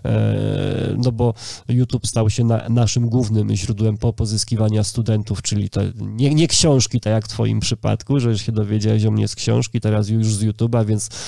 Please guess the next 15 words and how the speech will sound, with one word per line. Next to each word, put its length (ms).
e, 340
no 60
teraz, 380
e, 60
prowadzę 360
takie 260
przedsięwzięcia, 720
o 120
których 380
jeszcze 440
ludzie 380
być 200
może 320
nie 160
słyszeli, 720